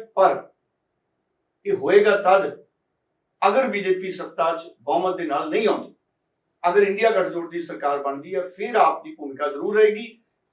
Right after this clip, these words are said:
ਇਹ ਗੱਲਾਂ ਵਰਕਰਾਂ ਦੀਆਂ, ਵਲੰਟੀਅਰਸ ਦੀਆਂ, ਆਮ ਲੋਕਾਂ ਦੇ ਵਿੱਚ ਆਪਣੇ ਆਪ ਨੂੰ ਤਕੜਾ ਰੱਖਣ ਦੇ ਲਈ ਔਰ ਹੌਸਲਾ ਅਫਜ਼ਾਈ ਦੇ ਲਈ ਕਹਿਣੀਆਂ ਪੈਂਦੀਆਂ ਨੇ।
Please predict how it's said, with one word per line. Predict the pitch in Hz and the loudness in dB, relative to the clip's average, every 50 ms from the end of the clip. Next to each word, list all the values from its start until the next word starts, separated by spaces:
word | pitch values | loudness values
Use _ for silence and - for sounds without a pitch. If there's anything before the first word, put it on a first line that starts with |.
| _ - | _ -6
ਇਹ | 269 269 | -2 2
ਗੱਲਾਂ | 208 208 208 202 208 208 208 214 - - - - _ _ _ | 4 4 4 4 2 2 0 -2 -4 -6 -10 -16 _ _ _
ਵਰਕਰਾਂ | 147 170 175 170 - 190 190 190 190 | 0 2 2 2 0 0 0 0 0
ਦੀਆਂ, | 185 185 185 190 185 185 185 185 - - - _ _ _ _ _ _ _ _ _ | -2 -6 -8 -6 -6 -4 -4 -4 -4 -6 -10 _ _ _ _ _ _ _ _ _
ਵਲੰਟੀਅਰਸ | 135 160 185 190 - - 185 202 202 185 - | -2 0 0 0 0 0 2 2 2 2 0
ਦੀਆਂ, | - 175 180 185 180 | -4 -6 -2 0 2
ਆਮ | 175 180 185 185 | 2 2 2 0
ਲੋਕਾਂ | 175 175 175 - 175 175 175 | -2 -4 -4 -4 -4 -4 -4
ਦੇ | 175 175 | -4 -4
ਵਿੱਚ | 170 170 165 165 170 175 - - _ _ _ _ _ _ _ | -6 -6 -8 -10 -12 -16 -18 -20 _ _ _ _ _ _ _
ਆਪਣੇ | 165 160 165 165 175 170 170 | 2 2 4 2 -2 -4 -4
ਆਪ | 165 165 165 160 | -4 -4 -6 -6
ਨੂੰ | 156 156 - | -8 -8 -6
ਤਕੜਾ | - - - - 185 190 196 190 180 - - - - | -6 -4 -2 0 2 4 4 4 2 -2 -4 -4 -2
ਰੱਖਣ | 175 165 - 180 190 196 | -2 -2 -4 -8 -8 -2
ਦੇ | 202 202 | -2 0
ਲਈ | 190 196 202 202 - - _ _ _ _ _ _ _ - | 0 0 -4 -6 -10 -16 _ _ _ _ _ _ _ 0
ਔਰ | 180 175 | 0 0
ਹੌਸਲਾ | - 139 165 185 190 - 214 233 226 | 2 2 2 2 2 2 4 4 4
ਅਫਜ਼ਾਈ | - - 170 160 160 156 160 | 4 4 0 -2 -4 -4 -6
ਦੇ | 165 | -6
ਲਈ | 165 156 - - | -8 -8 -8 -10
ਕਹਿਣੀਆਂ | - - 175 202 202 202 196 | -8 -6 -4 -2 -2 -2 0
ਪੈਂਦੀਆਂ | 180 175 170 165 170 180 180 | -2 -2 -2 -2 -4 -6 -8
ਨੇ। | 190 190 190 | -8 -12 -16